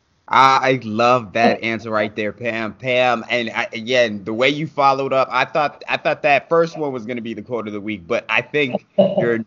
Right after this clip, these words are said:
Speaker 1: your knowledge is power. I
Speaker 2: Yeah.
Speaker 1: think that's gonna be the new quote of the week now, because honestly, that was an excellent answer to that question. Now, Pam,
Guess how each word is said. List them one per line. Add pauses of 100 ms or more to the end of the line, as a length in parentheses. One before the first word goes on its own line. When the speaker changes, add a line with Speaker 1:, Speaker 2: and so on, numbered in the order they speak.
Speaker 1:
your
knowledge
is
power. (400)
I
Speaker 2:
Yeah.
Speaker 1:
think
that's
gonna
be
the
new (100)
quote
of
the
week
now,
because
honestly,
that
was
an
excellent
answer
to
that
question.
Now,
Pam,